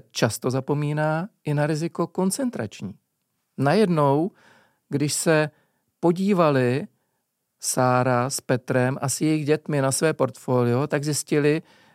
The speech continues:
že akciová složka tam hraje v podstatě téměř stoprocentní roli. Neznám další detaily,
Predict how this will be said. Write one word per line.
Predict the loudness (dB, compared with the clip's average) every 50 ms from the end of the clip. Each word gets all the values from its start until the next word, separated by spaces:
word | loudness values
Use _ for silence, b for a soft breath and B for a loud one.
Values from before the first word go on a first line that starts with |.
| b b
že | -2 0 2
akciová | 2 0 0 0 0 2 4 4 4 4 2
složka | 2 0 -2 -2 -2 -2 -4 -2 0 0 0 0
tam | -2 -2 -2 -2 0
hraje | 0 2 2 2 4 4 4 2 2 0
v | -2 -6 -6
podstatě | -4 -4 -2 -2 -2 0 0 0 0 0 0 0 2 2 0 0 -4 -6 _
téměř | 0 0 0 0 0 -2 -4
stoprocentní | -6 -8 -8 -8 -6 -8 -6 -6 -6 -8 -6 -6 -4 -4 -2
roli. | -2 -2 -2 -4 -4 -8 -10 _ _ _ _ _ _ _ _ _ _ _ _ _ _ _ _ _ _ _ _ _ _ _ _ _ _ _ _ _ _ _ _ _ _ _ _ _ _ _ _ _ _ _
Neznám | -2 0 0 2 2 2 2 2 0 0 0
další | 2 2 2 0 -2 -2 -2
detaily, | 0 0 2 2 2 2 2 2 0 -2